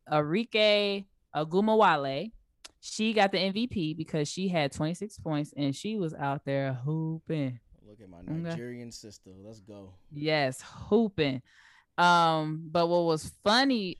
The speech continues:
Speaker 1: <laughs>
Speaker 2: Not really my sister. I'm, I'm joking. Go ahead.
Speaker 1: <laughs> What was funny about her was that I guess she decided, "I wanna be engaged on social media during the game."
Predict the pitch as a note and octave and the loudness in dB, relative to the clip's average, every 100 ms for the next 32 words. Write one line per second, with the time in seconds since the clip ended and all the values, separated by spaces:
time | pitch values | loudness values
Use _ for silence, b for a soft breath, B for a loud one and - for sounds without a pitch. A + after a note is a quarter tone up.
0 | E3+ - E3 G#2 G#2+ G2+ G2 - F#2+ - | -6 -4 -4 -4 -6 -6 -8 -10 -14 -14
1 | F#2+ G#2+ _ F#2 - - - - - - | -16 -18 _ -20 -20 -20 -14 -6 -6 -8
2 | E2 G#4+ - - B4 - _ - _ A#4+ | -2 -2 -2 -4 -4 -6 _ -20 _ -8
3 | C5 B4 A4 - G3 G#3 F#3+ F#3 - - | -6 -6 -8 -2 4 6 4 0 -2 0
4 | G3+ A3+ G3+ E3 D#3 D#3 D3+ D#3+ B3+ B3+ | 0 0 -2 -4 -2 0 0 -2 -2 0
5 | B3 G3 D#3+ E3+ - _ _ _ - D#3+ | 0 -2 -4 -8 -14 _ _ _ -4 -4
6 | D3+ D#3 D3+ E3 E3 D#3+ - G#3+ F#3 E3 | 0 2 4 4 2 -2 -2 -6 -6 -2
7 | E3 D#3 D#3 C#3+ - _ - A#3 G#4 A3 | 0 0 0 -4 -10 _ 0 2 4 2
8 | G3 F#3+ F#3 F3+ D#3 D#3 D#3+ D3+ D3+ - | 0 -2 -2 0 0 2 0 -2 -8 -16
9 | _ - D#3 D#3 D3 D3 D3 C#3+ B2+ A#2+ | _ 0 0 2 -2 -2 -4 -4 -4 -4
10 | D3 C3+ C3+ C3+ - - | -2 -2 -2 -4 -6 -12